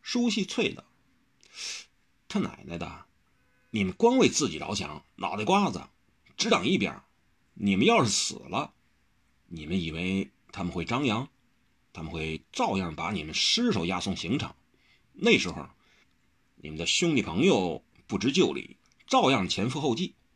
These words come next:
不是死得更冤？”唐宝牛和方恨少这下醒觉，惊出了一身冷汗。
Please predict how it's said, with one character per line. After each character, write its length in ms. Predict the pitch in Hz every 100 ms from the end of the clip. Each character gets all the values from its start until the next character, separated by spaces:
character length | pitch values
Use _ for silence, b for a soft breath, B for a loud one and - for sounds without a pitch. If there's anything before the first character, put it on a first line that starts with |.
| _ -
不 120 | -
是 260 | 190 180 175
死 280 | - -
得 100 | 78
更 200 | 151 185
冤？” 300 | 90 110 170 - _ _ _ _ _ b b b b b b b
唐 160 | - 202
宝 140 | 233
牛 200 | 139 190
和 140 | 202 185
方 240 | 247 247
恨 160 | 208 107
少 300 | - - 80
这 180 | - 113
下 160 | 80
醒 380 | 71 - 67 73
觉， 280 | 71 82 - _ _ -
惊 240 | 92 87
出 140 | 76 78
了 260 | 76 76
一 100 | 78
身 160 | 92 101
冷 120 | -
汗。 280 | - 143